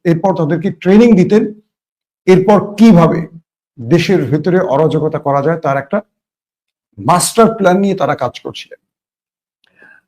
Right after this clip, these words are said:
এবং আজকেও আমি যে তথ্যগুলো পেলাম যে মেজর সাদেকের স্ত্রীকে পুলিশ তাদের হেফাজতে নেয়ার জন্য সেনাবাহিনীর কাছে অনুরোধ জানিয়েছে, সেনাবাহিনী এখন পর্যন্ত কোনো সহযোগিতা করেনি, জানি না কখন করবে।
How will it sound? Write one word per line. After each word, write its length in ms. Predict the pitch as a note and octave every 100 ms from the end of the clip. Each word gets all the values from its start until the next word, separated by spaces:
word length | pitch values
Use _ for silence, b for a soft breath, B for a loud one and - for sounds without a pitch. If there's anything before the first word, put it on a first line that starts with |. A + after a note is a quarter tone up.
| -
এবং 360 | E3 D#3+ E3 E3
আজকেও 380 | E3+ - B3 B3+
আমি 120 | A#3
যে 140 | G#3+
তথ্যগুলো 540 | A3 G#3+ G#3+ G3+ G#3 G#3
পেলাম 360 | F3+ G3 G3+
যে 100 | F3
মেজর 440 | F3+ E3+ - - D#3+
সাদেকের 600 | - D#3+ D#3+ F3+ F#3 E3+
স্ত্রীকে 720 | - - G3+ A#3+ - D#3+ -
পুলিশ 340 | G3 G3+ A3 G#3
তাদের 220 | E3+ F3
হেফাজতে 560 | A#2+ D#3 G3 F3+ F#3+
নেয়ার 260 | F3 F3 E3+
জন্য 240 | E3 F#3
সেনাবাহিনীর 680 | F3+ E3 D3 C#3+ C#3 D3+ D3+
কাছে 340 | - D3 - F#3
অনুরোধ 400 | D#3+ C#3 B2+ - _ _ -
জানিয়েছে, 440 | C#3+ D3 E3+ G#3+
সেনাবাহিনী 640 | - D#3+ C#3+ B2 B2+ C#3
এখন 300 | - B2+ G#3
পর্যন্ত 440 | G#3 F#3 D#3+ D#3 A#2+
কোনো 300 | - B2 A#2 _ _ _ _ _ _ _ _ _ -
সহযোগিতা 640 | - D3 C#3 C3 A#2+ C3
করেনি, 460 | A#2 B2 C3+ D3+ G#3
জানি 240 | D3+ D3+
না 140 | E3+ E3
কখন 240 | B2 C3
করবে। 360 | - B2 -